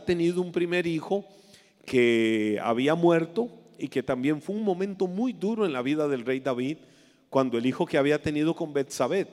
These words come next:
estando Betsabé casada, eh, con Urías Eteo, eh,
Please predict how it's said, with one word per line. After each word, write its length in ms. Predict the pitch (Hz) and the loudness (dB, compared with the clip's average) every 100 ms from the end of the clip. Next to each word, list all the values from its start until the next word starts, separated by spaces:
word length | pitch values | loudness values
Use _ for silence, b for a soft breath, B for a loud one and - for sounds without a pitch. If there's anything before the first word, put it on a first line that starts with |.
| 120 | -10
estando 400 | 107 123 131 151 | -8 -4 0 2
Betsabé 480 | 139 139 131 131 | 2 0 0 0
casada, 840 | 139 151 - 151 156 185 B B B B B B B B B _ B B | 0 -4 0 0 0 -2 B B B B B B B B B _ B B
eh, 440 | - 147 131 123 117 | 0 4 6 4 2
con 180 | 139 135 | 2 2
Urías 400 | 131 143 165 - | 2 4 4 2
Eteo, 480 | 123 - 165 160 190 - - - _ _ - | -2 2 2 2 0 -8 -20 -20 _ _ -8
eh, 1000 | 120 117 113 107 104 104 107 95 - | -2 2 2 2 0 -2 -6 -14 -20